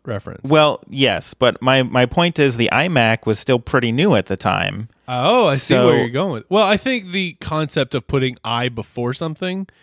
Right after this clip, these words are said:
Speaker 1: still exists 'cause you got the iPod, the iPad,
Speaker 2: For sure, but
Speaker 1: the iPhone.
Speaker 2: but
Speaker 1: But yeah, the iMac is dated.
Speaker 2: The iMac, I mean, that was back when, uh, Jeff Goldblum was doing all those, like, commercials for iMac, and they had all the
Speaker 1: I
Speaker 2: funky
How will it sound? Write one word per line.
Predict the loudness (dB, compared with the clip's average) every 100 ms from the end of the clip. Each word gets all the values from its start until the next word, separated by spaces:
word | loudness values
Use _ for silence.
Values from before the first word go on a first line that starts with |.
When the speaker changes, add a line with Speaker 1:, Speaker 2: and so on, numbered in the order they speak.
| _
Speaker 1:
still | -10 -2 0
exists | 0 0 -4 -4
'cause | -8 -6
you |
got | -6 -8
the | -8
iPod, | -8 -6 -6 -4 -8 -12
the | -10
iPad, | -10 -8 -8 -8 -10 -2
Speaker 2:
For | 0
sure, | 4 4 4 0 0
but | 2 2
Speaker 1:
the | 2 -4
iPhone. | -4 -2 0 0 -2 2
Speaker 2:
but | 4 6
Speaker 1:
But | 4
yeah, | 2 2
the | 2
iMac | 2 2 0 0
is | -4 -2
dated. | -6 -6 -10 2
Speaker 2:
The | 4
iMac, | 6 4 4 4 2 2
I |
mean, | 2 4
that | 6
was | 6 4
back | 4 2 0
when, | 0 2 4 2 2 -2 -6 -20 _ _ _
uh, | 2 4 4 4 2 0
Jeff | 0 0 0 2
Goldblum | 2 2 2 2 2
was | 2
doing | 2 2 4
all | 4
those, | 4 2 2
like, | 0 0
commercials | -4 0 0 2 2 4 2 2
for | 2
iMac, | 2 0 0 2 0 -2
and | 0
they |
had | 2
all | 2 2
the | 0
Speaker 1:
I |
Speaker 2:
funky | 0 0 0